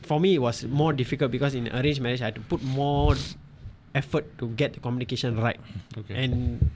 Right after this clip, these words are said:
Speaker 1: you know, in, and because of my mouth, it was more <laughs> difficult also.
Speaker 2: Mm.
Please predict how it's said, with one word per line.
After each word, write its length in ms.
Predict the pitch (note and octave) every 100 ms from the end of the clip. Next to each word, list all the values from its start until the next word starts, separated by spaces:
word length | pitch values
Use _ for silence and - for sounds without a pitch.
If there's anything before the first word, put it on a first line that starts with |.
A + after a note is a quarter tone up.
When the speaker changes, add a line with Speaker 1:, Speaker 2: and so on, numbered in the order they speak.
| - - -
Speaker 1:
you 100 | A#2+
know, 80 | D3+
in, 260 | D#3 A#2+ - - - - - - -
and 160 | A#2+
because 220 | B2+ F#3 D3
of 100 | A2+
my 240 | A#2 B2
mouth, 500 | A2 A2+ D3+ D3 C#3 - - - -
it 140 | D3 D3+
was 180 | D3+ D3+
more 200 | F#3+ E3
<laughs> 60 |
difficult 400 | D#3+ D#3+ D#3+ F3+
also. 280 | D#3+ B2+ C#3
Speaker 2:
Mm. 800 | F#2+ F2+ - - - G#2 G2+